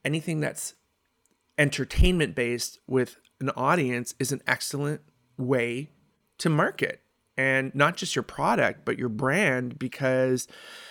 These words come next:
when you think, let, let's talk about what unboxing is, right?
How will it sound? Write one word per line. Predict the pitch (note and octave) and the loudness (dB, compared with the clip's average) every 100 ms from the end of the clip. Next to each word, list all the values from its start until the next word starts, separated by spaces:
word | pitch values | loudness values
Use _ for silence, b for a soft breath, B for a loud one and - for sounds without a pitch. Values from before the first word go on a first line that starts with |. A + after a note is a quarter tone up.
| B B | B B
when | D3+ D3+ | 4 6
you | D3+ | 6
think, | G3 F3+ | 2 4
let, | D#3+ F3 | 4 8
let's | F#3 - | 6 6
talk | F#3+ E3 | 2 6
about | D#3+ | 6
what | D3 | 8
unboxing | C#3+ C3 B2 A#2+ - A2+ - - | 6 6 2 0 -4 -10 -12 -10
is, | - | -6
right? | A#2+ C3 C#3+ | 0 0 0